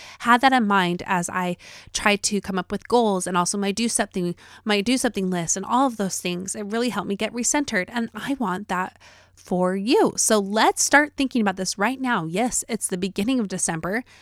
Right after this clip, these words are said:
but we don't have to wait till January to do this. And in fact, I think as you know your word, you're gonna be able to be-, better figure out your do something plan for the year and your goals and resolutions for the year as well.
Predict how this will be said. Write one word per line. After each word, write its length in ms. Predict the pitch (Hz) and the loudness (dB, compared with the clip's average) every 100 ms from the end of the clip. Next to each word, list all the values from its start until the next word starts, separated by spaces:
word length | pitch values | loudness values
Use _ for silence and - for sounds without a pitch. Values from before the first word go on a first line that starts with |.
| - | 2
but 120 | 269 | 4
we 120 | 269 | 6
don't 180 | 370 403 | 4 4
have 140 | 285 - | 0 0
to 60 | |
wait 160 | 214 190 | 0 0
till 140 | 208 | -2
January 680 | 185 175 165 175 180 202 294 | -2 -2 0 0 0 0 -2
to 140 | - 208 | -2 -2
do 200 | 170 165 | -2 0
this. 340 | 233 381 - - - - | 2 2 -2 -4 -12 0
And 120 | 254 | 2
in 100 | 247 | 4
fact, 320 | 202 208 233 | 4 4 4
I 80 | 247 | -2
think 380 | - 202 202 - - - | 0 0 -2 -6 -20 4
as 180 | 220 233 | 6 6
you 80 | 240 | 4
know 220 | 214 269 | 6 6
your 180 | 254 180 | 6 2
word, 320 | 175 151 180 | 0 -2 -4
you're 60 | |
gonna 160 | 180 190 | -2 -2
be 140 | 180 | 0
able 160 | 190 180 | -2 -4
to 100 | 180 | -8
be-, 280 | 175 196 208 - | -6 -8 -8 2
better 240 | 233 262 | 4 4
figure 360 | - 185 185 165 | 0 -2 -2 -2
out 240 | 170 - | -2 0
your 120 | 196 | 0
do 200 | 185 226 | 2 0
something 440 | 247 220 - 185 170 | 0 -2 -2 -4 -2
plan 300 | - 165 165 | -4 -4 -4
for 100 | 170 | -4
the 80 | |
year 400 | 170 175 180 185 - | -2 -2 -6 -8 -4
and 200 | 208 190 | 0 2
your 160 | 196 | 2
goals 380 | 190 233 240 180 | 4 4 4 4
and 100 | 190 | 0
resolutions 540 | 185 185 202 208 185 175 | 0 0 0 0 -2 -4
for 100 | 180 | -4
the 120 | 175 | -2
year 280 | 170 175 220 | -4 -6 -6
as 200 | 196 - | -6 -4
well. 260 | 190 - 208 | -4 -6 -10